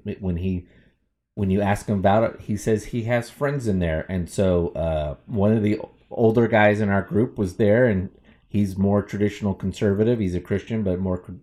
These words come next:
traditional conservative. So, you know, he's kinda got preconceived notions about homeless, and, uh,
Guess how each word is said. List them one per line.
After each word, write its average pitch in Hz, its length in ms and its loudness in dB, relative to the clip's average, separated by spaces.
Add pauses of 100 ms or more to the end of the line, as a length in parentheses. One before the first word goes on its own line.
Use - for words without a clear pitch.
(160)
traditional 190 500 -4
conservative. 101 680 -4
So, 82 340 -4 (480)
you 101 80 -2
know, 90 40 -2
he's 87 160 -2
kinda 90 220 -2
got 90 320 -2 (220)
preconceived 98 560 -4
notions 98 420 -2
about 92 440 0 (1120)
homeless, 113 480 2
and, 92 320 -2 (1400)
uh, 98 40 -2